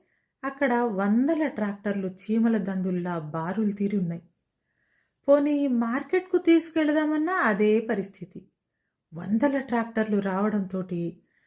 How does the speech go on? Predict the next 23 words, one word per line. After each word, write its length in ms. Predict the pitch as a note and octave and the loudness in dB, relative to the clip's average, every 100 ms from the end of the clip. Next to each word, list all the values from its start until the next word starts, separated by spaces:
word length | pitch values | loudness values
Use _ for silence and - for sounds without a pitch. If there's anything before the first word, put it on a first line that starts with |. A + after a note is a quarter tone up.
| _ _ G3 | _ _ 0
రోజుకు 540 | A3+ C#4+ D#4+ F4 F4 | 4 6 6 2 0
కొన్ని 300 | - B3+ A#3 | 0 2 2
చొప్పున 400 | A3+ A3 A3 G#3 | 2 -4 0 0
మాత్రమే 480 | G#3 G#3 G#3 G3+ A#3+ | 2 0 -2 0 0
కొంటాము 580 | A#3 G3 F#3 F#3+ F#3+ F#3+ | 0 -4 -2 -2 -2 -2
అని 260 | G3+ F#4 - _ _ _ _ | -2 -4 -10 _ _ _ _
టోకెన్ 360 | A#3 B3 B3 G#3+ | 4 4 4 0
సిస్టమ్ 420 | G3+ F3+ - C4 C4 | 0 -8 -4 -4 -4
పెట్టారు. 340 | - D3+ D3 - _ _ _ _ _ _ - A#3+ | -6 -8 -10 -16 _ _ _ _ _ _ 0 2
ఆ 160 | C#4 | 2
ప్రకారం 540 | D4 C#4+ C#4 E4+ F4+ E4 B3+ | 2 -2 2 0 0 -4 -2
తమ 120 | A#3 | -2
పంట 320 | A3+ A3+ A#3 | -2 -2 2
మార్కెట్లో 640 | A#3 G3+ A3+ A3+ C4+ A3+ | 2 2 0 0 -2 0
అమ్మాలంటే 880 | G3+ F3+ G3+ A3 G#3+ G#3+ E4 E4+ B3 _ _ _ _ G3+ | 0 2 2 2 2 2 0 -2 -4 _ _ _ _ 0
నెల 320 | G#3 G#3 F#3+ | 2 4 2
రోజులు 340 | F#3 G#3+ C4+ | 2 2 0
పడుతుంది. 580 | C4+ G#3 F#3 E3+ E3 - _ _ _ _ _ _ A#3 | 0 -2 -2 -6 -6 -10 _ _ _ _ _ _ -2
అప్పటిదాకా 1000 | - F4 F4 E4+ D#4+ D#4+ D4 C#4+ C#4+ - - | 2 4 4 4 2 2 0 0 0 -4 -8
వడ్లు 380 | G3+ A3+ A3+ D#4+ | -2 0 2 0
పొలంలో 560 | D#4+ B3 A#3+ C#4 C#4+ C4+ | 2 2 2 2 4 4
ఉంటే 260 | C4 D#4+ | 4 0
కష్టం. 500 | D#4+ A3+ - F#3 F3+ | -2 -4 -4 -10 -12